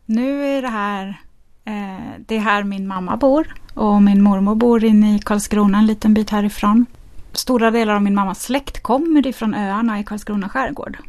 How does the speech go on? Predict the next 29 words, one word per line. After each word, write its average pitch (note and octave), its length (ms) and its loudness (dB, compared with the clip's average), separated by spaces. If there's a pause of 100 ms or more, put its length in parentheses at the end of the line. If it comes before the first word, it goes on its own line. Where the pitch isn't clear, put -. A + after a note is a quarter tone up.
(380)
Så - 180 -2
att G#3 200 -2
det A3 140 -8
finns G#3+ 440 0
historiska C#4+ 760 -4
rötter. - 360 -12
Jag - 60 -8
har G#3 80 -8
varit G#3 260 -8
här, G3+ 300 -10 (340)
inte A3+ 280 4
på B3 120 -2
just G3+ 160 0
den G#3+ 100 2
här A#3+ 240 2
ön, G3 320 -4
men G3 220 -4 (220)
i G#3+ 240 -4
trakterna A#3 580 -2 (120)
mycket G#3 300 -6
som G#3 160 -4
barn. A3+ 360 -4 (180)
Och A3 380 -2
i A3 300 -2
dagsläget C#4 720 -6
så - 140 -12
är A#3+ 140 -6
det A3 80 -8
här G#3+ 460 -8